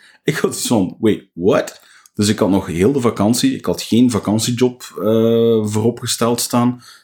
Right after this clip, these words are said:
En ik heb dan al, in alle reil nog een vakantiejob, eh, gaan zoeken. Ben ik ook heel in gezegend geweest,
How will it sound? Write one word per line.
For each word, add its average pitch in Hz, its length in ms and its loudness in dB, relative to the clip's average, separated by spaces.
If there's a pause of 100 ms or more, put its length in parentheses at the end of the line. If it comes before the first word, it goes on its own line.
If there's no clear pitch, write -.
(140)
En 101 180 2
ik 95 140 0
heb 95 120 2
dan 92 440 2
al, 101 260 0
in 92 120 2
alle 113 240 2
reil 110 200 4
nog 110 200 0
een 104 80 0
vakantiejob, 104 720 -4
eh, 113 240 0
gaan 117 200 0
zoeken. 123 360 -2 (260)
Ben 101 120 2
ik 95 100 0
ook 107 140 -2
heel 95 240 2
in 120 120 4
gezegend 101 480 0
geweest, 120 500 -6